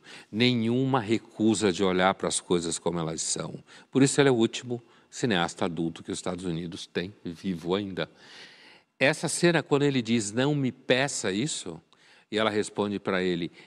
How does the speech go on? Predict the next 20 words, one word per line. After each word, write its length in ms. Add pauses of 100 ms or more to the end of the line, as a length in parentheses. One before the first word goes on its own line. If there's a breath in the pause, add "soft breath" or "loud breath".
(180 loud breath)
"Eu 300
estou 500
lhe 120
pedindo", 720
acabou, 560 (120)
não 140
tem 140
mais 180
o 40
que 80
fazer, 420 (200)
né? 240 (440 loud breath)
Ele 160
vai 300
fazer 400
o 60
que 120
ela 100
pediu. 440 (1400 loud breath)
Ela, 340